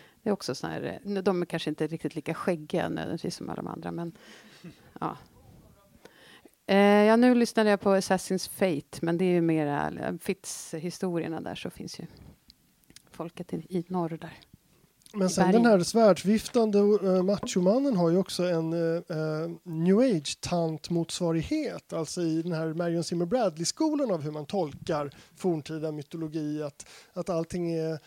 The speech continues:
Speaker 2: väldigt hippiebetonat och, och det är väldigt mycket chakror och, eh, förmodligen en hel del cannabis in-, inblandat. Eh, lite livmodersmystik.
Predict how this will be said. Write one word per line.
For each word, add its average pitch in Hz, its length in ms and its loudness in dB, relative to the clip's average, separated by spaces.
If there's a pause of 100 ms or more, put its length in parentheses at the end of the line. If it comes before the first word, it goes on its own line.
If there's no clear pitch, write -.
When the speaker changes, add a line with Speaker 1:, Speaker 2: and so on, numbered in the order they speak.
Speaker 2:
väldigt 196 340 0
hippiebetonat 190 1120 -6
och, 165 160 -4
och 165 400 -6
det 170 60 -10
är - 20 -6
väldigt 190 180 -4
mycket 190 160 -8
chakror 220 760 -8
och, - 440 -12
eh, 165 480 -8
förmodligen 214 340 -4
en 190 60 -2
hel 180 120 -6
del 165 80 -8
cannabis 240 600 -2
in-, 151 220 -10
inblandat. 156 540 -8 (600)
Eh, 185 140 -8 (420)
lite 208 460 -6
livmodersmystik. 220 1200 0